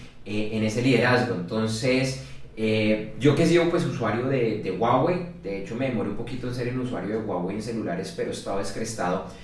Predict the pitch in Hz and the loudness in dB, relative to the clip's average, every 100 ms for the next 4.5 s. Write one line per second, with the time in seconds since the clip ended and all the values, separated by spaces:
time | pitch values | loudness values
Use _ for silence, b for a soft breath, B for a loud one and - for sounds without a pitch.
0 | B - - 151 139 131 127 110 107 104 | B -2 8 8 10 6 4 2 4 2
1 | 127 139 135 110 104 101 90 - - 95 | 2 2 0 0 -2 -2 -6 -8 -6 -6
2 | 85 - 92 90 92 98 104 117 123 123 | -4 -6 -6 -6 -4 -4 -2 2 2 4
3 | 120 131 135 - - - 127 127 127 113 | 2 6 6 6 2 0 -2 -2 -4 -4
4 | 98 90 117 113 117 | -4 -4 -2 -2 -2